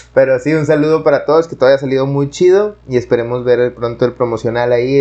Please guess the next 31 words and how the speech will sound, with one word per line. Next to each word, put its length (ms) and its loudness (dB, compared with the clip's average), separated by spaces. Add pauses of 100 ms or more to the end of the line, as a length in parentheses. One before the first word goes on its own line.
(100)
Iban 240 -2
a 40 -4
estar 300 -2
también, 580 -6 (400)
eh, 320 -2
Cuba 580 0
Torres 560 0
y 80 -8
Marcus 520 -4
Dante, 440 0
alias 560 0
el 260 -2
Northsider, 840 -2 (200)
el 220 -6
North 360 -2
de 200 -2
los 220 -2
Northsiders. 720 -4 (460)
Este, 920 -2
y 100 -6
pues 160 -10
saludos 300 0
también 220 -2
para 160 2
ellos. 360 -2 (1000)
Y 300 2
saludos 640 2
para 400 0
Lumbre 280 0
y 20 0
Cerveza, 680 -4